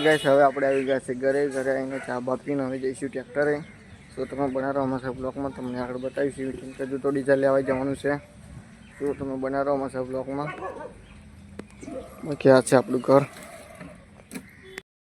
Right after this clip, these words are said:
તો ફાઇનલ ગાઈસ, હવે આપણે નીકળી ગયા છીએ ટ્રેક્ટર જવા માટે. તો તમે બના રહો અમારા બ્લોગમાં, તમને આગળ બતાવું. બાકી હવે આપણે જઈ ગયા છીએ ટ્રેક્ટરે.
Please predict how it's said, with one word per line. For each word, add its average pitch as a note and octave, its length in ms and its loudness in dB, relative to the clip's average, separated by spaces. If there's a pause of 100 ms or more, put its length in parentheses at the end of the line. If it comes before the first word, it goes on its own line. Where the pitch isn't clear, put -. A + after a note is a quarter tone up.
(160)
તો - 140 8
ફાઇનલ F3 340 8
ગાઈસ, F3+ 240 10
હવે D#3+ 140 10
આપણે E3 280 6
નીકળી D#3 280 0
ગયા D3+ 180 6
છીએ D#3 120 0
ટ્રેક્ટર D3 420 0
જવા D3 240 8
માટે. D#3 220 2 (460)
તો D3+ 60 0 (180)
તમે D3 240 0
બના D3+ 220 4
રહો D#3+ 120 6
અમારા D3+ 340 0
બ્લોગમાં, C#3+ 340 0
તમને C#3 240 0
આગળ C3+ 240 0
બતાવું. D#3 340 2 (540)
બાકી C#3+ 260 0
હવે C#3+ 180 6
આપણે C3+ 240 -2
જઈ C#3 180 -2
ગયા C#3 160 -2
છીએ D3 100 -4
ટ્રેક્ટરે. D3 400 -2